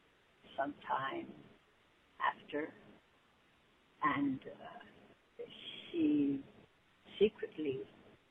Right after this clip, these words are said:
made a pact with herself that she would not get away with it. And that's the scene. She's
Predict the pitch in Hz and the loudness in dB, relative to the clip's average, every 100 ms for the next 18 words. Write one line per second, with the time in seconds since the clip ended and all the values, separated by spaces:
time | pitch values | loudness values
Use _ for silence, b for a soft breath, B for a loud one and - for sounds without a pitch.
0 | 311 320 339 349 359 - - - - - | -4 2 4 4 0 -4 -12 -12 -14 -20
1 | - _ _ - 139 - - _ - 202 | -20 _ _ 6 6 6 -8 _ -8 -4
2 | 190 - - - 143 - - - - - | -4 -4 -10 -8 -8 -8 -14 -12 -6 -6
3 | - - - - - - - - - - | -6 -14 -20 -20 -20 -20 -20 -20 -20 0
4 | - - - - - - 160 147 - 127 | 2 2 0 -10 -12 -6 -2 -2 -2 -4
5 | - - 123 110 92 92 - - - - | -4 -4 -4 -4 -6 -8 -14 -20 -20 -20
6 | - - - _ _ _ _ _ _ - | -20 -20 -20 _ _ _ _ _ _ -20
7 | - _ _ _ _ _ _ _ _ _ | -20 _ _ _ _ _ _ _ _ _
8 | _ - - 160 - - - - - 147 | _ -16 -6 -6 -6 -12 -12 -10 0 0
9 | 135 127 120 - - 143 | 0 -4 -10 -14 -10 -10